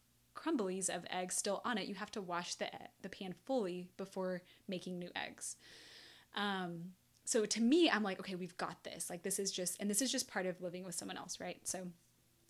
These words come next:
um, but I'm like, "Okay, this is, like, just something we normally do. This is just part of our family. Like, maybe someone else would think it's weird. That's okay.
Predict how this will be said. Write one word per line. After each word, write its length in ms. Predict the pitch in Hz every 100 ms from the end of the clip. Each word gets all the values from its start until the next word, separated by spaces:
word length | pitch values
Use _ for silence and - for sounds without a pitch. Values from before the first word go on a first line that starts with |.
| - -
um, 160 | 190 175
but 100 | 185
I'm 60 |
like, 120 | 190 190
"Okay, 200 | 240 233
this 180 | 180
is, 100 | 185
like, 120 | 185 185
just 340 | 190 - -
something 240 | 180 190 190
we 60 |
normally 280 | 196 208 214
do. 140 | 269 247
This 160 | 175
is 60 | 180
just 120 | 185
part 100 | 190
of 60 | 185
our 80 | 226
family. 380 | 302 285 208 185
Like, 260 | 175 - - _ _
maybe 160 | 185 180
someone 200 | 214 214
else 120 | 214
would 80 | 226
think 120 | 240
it's 120 | 247
weird. 280 | 311 320 320 285 _ -
That's 160 | 220 233
okay. 280 | 226 151